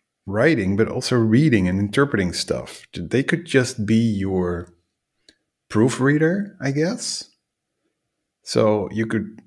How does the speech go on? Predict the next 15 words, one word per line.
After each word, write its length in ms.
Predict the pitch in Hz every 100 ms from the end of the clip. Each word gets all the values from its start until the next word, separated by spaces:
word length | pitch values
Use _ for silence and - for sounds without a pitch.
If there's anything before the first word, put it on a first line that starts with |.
| -
summarize 680 | - 120 139 139 113 104 98
a 60 |
text 640 | 101 90 85 - - - - _ _ _ _ _ _ _ _
from 480 | - - 117 113 110
the 100 | 101
role 600 | 95 101 101 101 101 104
of 420 | - 90 87 87 -
H 240 | 90 92
R 120 | 98 90
manager. 520 | 82 71 85 - - _ _ _ _ _ _ _ _ _ _ _ _ _ _ _ _
And 220 | - 90 90
then 200 | 98 98
you 100 | 95
would 400 | 92 - - -
get 480 | 98 87 - -